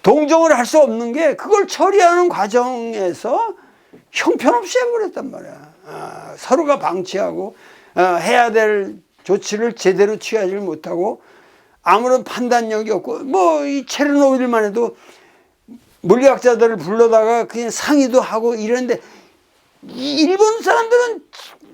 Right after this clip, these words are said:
자기만 동경 전력은 동경 전력 내 인원만 가지고 남들은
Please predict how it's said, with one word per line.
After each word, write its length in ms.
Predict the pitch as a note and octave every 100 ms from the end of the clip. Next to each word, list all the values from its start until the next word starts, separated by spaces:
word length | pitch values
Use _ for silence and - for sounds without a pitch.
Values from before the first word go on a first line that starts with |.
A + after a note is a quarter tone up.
| D#4 C#4+ -
자기만 560 | - F4+ G4 A4 A4+
동경 400 | C4+ F#4 F#4+ G#4+
전력은 460 | F#4 D#4+ F#4+ G#4 G#4+
동경 400 | A#3+ D4+ F#4+ F#4+
전력 420 | B3+ C#4 F#4 G4
내 300 | D#4+ D#4+ F#4+
인원만 640 | F4+ E4+ F#4 F#4+ G4 G4+
가지고 560 | F4 A#3 C4 F4+ A4 G#4 - _
남들은 720 | D4 D#4+ G4 F#4+ G#4+ G#4 D#4